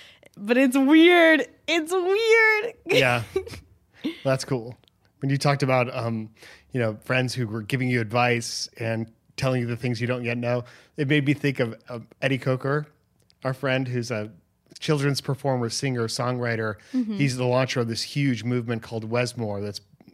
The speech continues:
Speaker 2: mind-bogglingly cool, and a former opera singer. And so he was in, studying opera in college, and his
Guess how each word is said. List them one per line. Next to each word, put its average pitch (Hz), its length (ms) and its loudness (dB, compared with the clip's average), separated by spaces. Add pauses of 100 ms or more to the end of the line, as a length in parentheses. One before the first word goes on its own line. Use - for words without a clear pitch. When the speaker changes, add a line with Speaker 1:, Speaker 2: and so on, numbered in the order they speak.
Speaker 2:
mind-bogglingly 113 840 -4
cool, 104 340 -6 (320)
and 143 120 0
a - 40 0
former 123 320 -4
opera 151 260 -4
singer. 104 260 -10 (160)
And 135 100 -12
so 131 140 -4
he 120 120 -2
was 131 200 -4 (360)
in, 147 220 -2
studying 143 360 0
opera 120 500 -2
in 113 200 -4
college, 113 560 -6
and 117 180 -8
his 113 300 -6